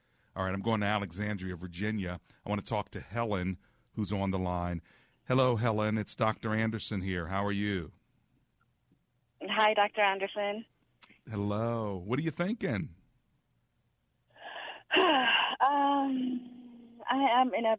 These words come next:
Speaker 2: bind. Um, I am in a long-distance relationship.
Speaker 1: Mm-hmm.
Speaker 2: Um, I've been in one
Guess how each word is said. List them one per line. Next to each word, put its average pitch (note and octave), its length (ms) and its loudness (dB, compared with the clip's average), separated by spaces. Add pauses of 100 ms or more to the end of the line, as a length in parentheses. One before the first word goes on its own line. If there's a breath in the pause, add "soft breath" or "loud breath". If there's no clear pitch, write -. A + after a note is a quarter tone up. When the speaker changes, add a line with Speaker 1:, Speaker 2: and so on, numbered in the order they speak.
Speaker 2:
bind. F3+ 640 0
Um, F3 540 2 (920 soft breath)
I G#3 120 0
am A3 140 2
in A3 60 2
a G#3 60 6
long-distance A#3 600 2
relationship. F3 680 -2 (160)
Speaker 1:
Mm-hmm. F#2+ 340 -4
Speaker 2:
Um, D#3+ 560 -2 (200)
I've D#3+ 120 -6
been E3 140 2
in E3+ 160 4
one E3+ 260 4